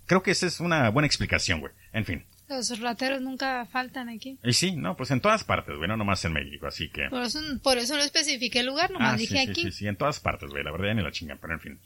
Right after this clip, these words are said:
Speaker 2: Para los colones, la diosa prehispánica toma la forma de una mujer de flotante vestido blanco, con la cara cubierta por un vaporoso velo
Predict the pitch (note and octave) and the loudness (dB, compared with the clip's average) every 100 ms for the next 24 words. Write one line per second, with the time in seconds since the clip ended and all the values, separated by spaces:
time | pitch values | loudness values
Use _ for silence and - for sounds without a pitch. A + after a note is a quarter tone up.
0 | - - - - _ - C4 C4+ C4+ - | -16 -16 -16 -20 _ 2 4 4 0 0
1 | C4 C4+ C#4+ E4+ D#4+ B3 B3 A#3+ D4+ - | 2 2 0 -2 2 4 4 2 0 0
2 | B3+ G#3+ B3 B3 C#4 C#4+ C4+ C4 C4 C4 | 0 0 0 0 2 2 2 2 2 4
3 | A#3+ C4 A#3+ C#4 C4 A#3 A#3 C4 B3+ - | 2 2 4 4 4 2 2 4 2 -2
4 | B3 A#3+ C4 D4+ - - - - A#3 B3 | 0 2 2 -2 -14 -20 -14 -2 0 2
5 | B3+ A3+ A#3 A3 B3+ A3+ B3+ A#3+ B3 C4 | 2 2 0 0 0 0 -2 -2 2 4
6 | C#4+ C4+ E4+ - C#4 A#3+ B3 A#3 A#3+ C4+ | 4 0 -4 0 4 6 6 4 4 4
7 | B3 A#3+ A3+ C#4 C4+ A#3+ A#3 B3 A#3 A3+ | 4 4 2 2 4 4 4 4 2 2
8 | G#3+ A#3+ B3 C#4 C#4 | 0 0 2 2 0